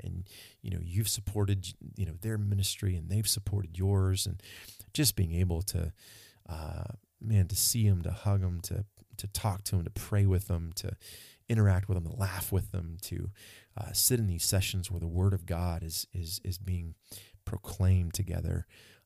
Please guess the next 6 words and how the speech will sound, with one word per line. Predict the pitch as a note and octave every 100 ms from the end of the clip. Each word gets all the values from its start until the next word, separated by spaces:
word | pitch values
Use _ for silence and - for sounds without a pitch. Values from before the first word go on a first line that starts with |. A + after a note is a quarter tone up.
| -
Um, | D#2+ C#2+ C#2+ G#2 - A2 - _ _ _ _ -
i-, | - -
it's, | G#2+ - - - - _ _
it's, | G#2 G2+ -
it's | G#2
incomparable. | - A2 - E2 F#2+ F#2+ -